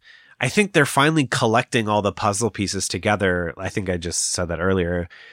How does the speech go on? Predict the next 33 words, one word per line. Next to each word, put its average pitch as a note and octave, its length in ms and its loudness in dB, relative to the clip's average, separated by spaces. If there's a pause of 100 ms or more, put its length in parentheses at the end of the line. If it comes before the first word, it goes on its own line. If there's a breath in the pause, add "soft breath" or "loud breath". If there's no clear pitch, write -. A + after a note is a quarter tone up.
(560 loud breath)
to, A#2+ 560 2
to A#2 180 -4
create B2+ 340 2
things A#2 220 0
that G#2+ 120 2
are G2+ 80 2
satisfying, B2 760 2
but G2+ 140 2
I A2 100 4
don't A2 280 0
think A2 240 -4
they G#2 220 4
are, F2+ 240 0 (680)
uh, D#2+ 260 -14 (180)
in A#2+ 120 -6
some C#3+ 180 2
ways, C3 180 4
they're A2+ 100 4
not G#2+ 160 2
gonna G2+ 160 -4
be F#2+ 200 -6
definitive. G#2+ 600 2
At B2+ 140 -4
least D3 240 4
I B2+ 60 4
don't C3+ 220 2
think A#2 200 -6
for B2 80 2
the G#2 120 2
legacy G#2+ 380 2
characters. F2 420 -10
I G#2 60 0
think C3+ 220 -2